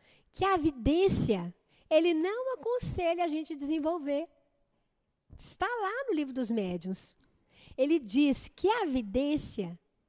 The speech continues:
que a gente deixe acontecer naturalmente. Mas que a psicografia, ele já recomenda que a gente pode treinar.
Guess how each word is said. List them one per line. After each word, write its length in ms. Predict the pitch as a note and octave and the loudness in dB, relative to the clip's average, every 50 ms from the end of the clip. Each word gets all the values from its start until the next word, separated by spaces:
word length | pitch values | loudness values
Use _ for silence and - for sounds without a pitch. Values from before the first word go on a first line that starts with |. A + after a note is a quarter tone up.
| _ _ _ _ _ _ _ _ _ - | _ _ _ _ _ _ _ _ _ -4
que 100 | - F4 | -2 0
a 100 | F4 E4 | 0 0
gente 360 | C4+ D#4+ F4+ G4 G4 - G4 | 0 0 -2 -2 -2 -4 -4
deixe 640 | C#4+ A#3 A3 C4+ D#4 F#4 G#4+ A#4+ A4 - - - | -4 -4 -6 -4 -4 -2 0 -2 -2 -2 -2 -6
acontecer 720 | D#4+ - - C#4 C#4 - C4 B3 A#3+ - - D#4 D#4+ D4 C#4 | -6 -4 -4 -6 -4 -2 -2 -2 -2 -2 -4 -2 -2 -2 -2
naturalmente. 1300 | C#4+ D4 D#4+ F4+ G#4+ A4 - - F#4+ F#4+ F#4+ F#4 F4+ E4 C#4 B3+ B3+ B3+ C4 - - - - - - _ _ _ _ _ _ _ _ _ _ _ _ _ _ _ _ _ _ _ _ _ _ _ _ _ _ _ _ _ _ _ | -2 -4 -2 -4 -4 -4 -6 -4 -4 -2 -2 -2 -2 -2 -2 -2 -4 -4 -8 -10 -10 -10 -10 -10 -12 _ _ _ _ _ _ _ _ _ _ _ _ _ _ _ _ _ _ _ _ _ _ _ _ _ _ _ _ _ _ _
Mas 380 | - C#4 F#4 A4 C5 - - - | -6 -6 -6 -6 -6 -8 -8 -2
que 80 | - | 0
a 80 | F4 E4+ | 0 0
psicografia, 1120 | - D4+ - - C#4 - B3+ B3 G#3+ G#3 F#3+ F#3 - - - F#4+ F#4+ F4 A#3+ F#3+ F3+ F#3 - _ _ _ _ - | 0 -2 -2 -2 -4 -4 -4 -4 -4 -4 -6 -6 -8 -6 -4 -2 -2 -2 -2 -4 -6 -12 -16 _ _ _ _ -10
ele 240 | - F4+ F#4+ G#4+ F#4+ | -6 -2 0 0 0
já 260 | D4 E4+ E4 E4+ F4 E4+ | 0 0 -2 -2 -4 -6
recomenda 720 | E4 G4 - - G#4 G#4+ G4 F#4 F#4+ G#4+ A4+ F#4 C4 A3+ _ _ _ _ _ _ _ _ _ _ _ _ _ _ _ _ | -8 -8 -8 -6 -6 -4 -4 -6 -6 -6 -8 -10 -10 -12 _ _ _ _ _ _ _ _ _ _ _ _ _ _ _ _
que 100 | - D#4 | -8 -4
a 140 | D4 E4+ E4+ | -2 -2 -2
gente 280 | - E4 F#4 G4 F#4 | -2 -2 -4 -4 -6
pode 340 | - - E4 E4+ F4 - - | -6 -6 -6 -6 -6 -6 -6
treinar. 560 | - G4+ G4+ A4 A4 G#4 F4 D4 C#4+ D4+ E4 | -6 -4 -2 -2 -2 0 0 -2 -2 -4 -6